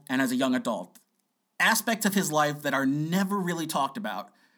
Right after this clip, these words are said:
'Cause the stories that are done to death about Jesus are being born in a manger.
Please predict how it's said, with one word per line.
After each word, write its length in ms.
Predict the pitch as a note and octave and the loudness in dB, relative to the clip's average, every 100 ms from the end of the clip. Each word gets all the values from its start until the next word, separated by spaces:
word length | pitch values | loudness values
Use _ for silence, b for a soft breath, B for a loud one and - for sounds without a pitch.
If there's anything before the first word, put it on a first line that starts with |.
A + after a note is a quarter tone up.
| b b b _ | b b b _
'Cause 140 | C#3+ | -6
the 80 | C3+ | 0
stories 260 | D3 D#4 B3+ | 2 4 2
that 80 | |
are 80 | A#3 | 2
done 140 | F#3 G3+ | 2 2
to 60 | |
death 180 | F3+ E3 | 2 0
about 200 | E3+ D3+ | 2 0
Jesus 400 | D3 C#3+ C#3+ C#3 | 0 -4 -4 -6
are 400 | C3+ B2+ B2+ B2+ B B - | 0 2 2 0 B B -2
being 160 | B2 | 0
born 260 | A#2+ C#3 D#3+ | 0 0 0
in 100 | F3 | 0
a 40 | |
manger. 680 | E3 D3 D3 D3+ C#3+ C#3+ C#3 | 0 0 0 0 2 0 -2